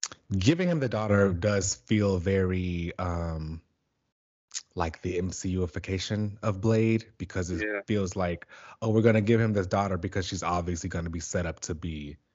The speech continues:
Speaker 1: his replacement in the sequel, you know, <laughs> kinda like they do with a lot of the stuff with,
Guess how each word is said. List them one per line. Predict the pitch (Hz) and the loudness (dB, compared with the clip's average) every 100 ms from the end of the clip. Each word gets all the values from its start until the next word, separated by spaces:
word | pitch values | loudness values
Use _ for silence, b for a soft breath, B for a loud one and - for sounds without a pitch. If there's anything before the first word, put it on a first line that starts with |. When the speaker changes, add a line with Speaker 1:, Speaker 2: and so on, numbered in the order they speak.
| _ _ _ _ _ _ _ _ _ | _ _ _ _ _ _ _ _ _
Speaker 1:
his | 107 | -2
replacement | 107 165 165 - 90 82 | 2 6 6 4 -4 -4
in | 95 | -4
the | 113 | -2
sequel, | 160 - 95 65 82 | -2 -2 -4 -6 -4
you | 101 | 2
know, | 104 101 | 4 4
<laughs> | - - 143 | 4 6 6
kinda | 113 | 6
like | 104 | 2
they | - 101 | -2 -2
do | 101 | -2
with | 98 | -2
a | 95 | -2
lot | 92 98 | -2 -4
of | |
the | 95 | -6
stuff | - 104 90 95 | -4 -4 -4 -8
with, | 85 82 | -8 -10